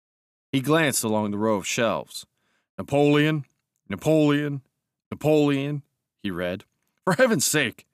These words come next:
have you nothing but Napoleons there?" "I wish they were bound in gold," I said. "But wait, yes, there is another book, The King in Yellow." I looked him steadily in the eye.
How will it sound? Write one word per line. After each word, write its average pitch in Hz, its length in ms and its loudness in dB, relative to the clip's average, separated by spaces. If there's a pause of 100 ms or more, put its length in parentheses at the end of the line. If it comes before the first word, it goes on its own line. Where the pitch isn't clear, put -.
(300)
have - 100 -8
you 208 60 -2
nothing 202 400 2
but 160 160 -2
Napoleons 190 720 0
there?" 220 300 2 (1600)
"I 110 120 -2
wish 135 340 -4
they 104 100 -6
were 92 140 -4
bound 107 320 -2
in 92 140 -6
gold," 113 580 -2 (320)
I 78 40 -12
said. 82 380 -8 (580)
"But 123 200 -2
wait, 131 320 -2
yes, 131 360 0
there 113 200 -4
is 147 100 -4
another 160 260 2
book, 90 360 -6 (540)
The 92 60 -14
King 120 340 -4
in 82 120 -8
Yellow." 92 460 -4 (600)
I 101 80 -4
looked 123 200 -2
him 110 80 -2
steadily 107 440 -2
in 90 60 -6
the 95 100 -4
eye. 90 300 -6